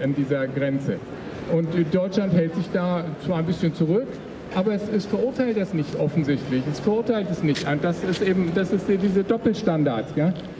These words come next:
Bei den Russen würde sowas ein wahnsinniges Geschrei hervorrufen, aber bei den Israelis, da ist das plötzlich ganz akzeptabel. Also von daher, ja, und,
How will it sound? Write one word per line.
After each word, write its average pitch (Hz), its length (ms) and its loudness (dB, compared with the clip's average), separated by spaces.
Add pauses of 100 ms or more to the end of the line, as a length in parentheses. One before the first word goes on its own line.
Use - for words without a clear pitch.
(120)
Bei 170 100 2
den 170 100 2
Russen 226 380 2
würde 202 240 2
sowas 202 320 -2
ein 220 220 0
wahnsinniges 226 600 2
Geschrei 208 340 0
hervorrufen, 151 600 0
aber 156 200 -2
bei 165 140 -2
den 170 120 -4
Israelis, 165 560 2
da 208 80 0
ist 196 180 -4
das 208 120 -2
plötzlich 208 440 0
ganz 214 220 -2
akzeptabel. 208 680 0 (600)
Also 165 180 0
von 180 240 2
daher, 190 460 0 (560)
ja, 170 140 2
und, 180 320 2